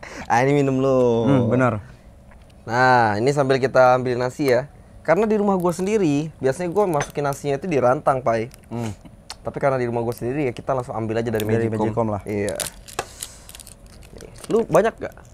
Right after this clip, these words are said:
Speaker 2: Enggak.
Speaker 1: Sama kayak Wan lah.
Speaker 2: <laughs> Enggak.
Speaker 1: Kok ketawa?
Speaker 2: Enggak. Gua tahu itu konten.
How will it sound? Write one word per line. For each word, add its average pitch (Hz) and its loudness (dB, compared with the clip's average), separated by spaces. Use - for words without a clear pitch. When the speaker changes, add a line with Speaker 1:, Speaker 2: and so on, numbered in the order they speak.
Speaker 2:
Enggak. 120 0
Speaker 1:
Sama 127 -4
kayak - -2
Wan 156 4
lah. 113 -6
Speaker 2:
<laughs> 190 4
Enggak. 180 6
Speaker 1:
Kok 381 6
ketawa? 247 8
Speaker 2:
Enggak. 196 8
Gua 226 8
tahu 214 8
itu 226 6
konten. 185 4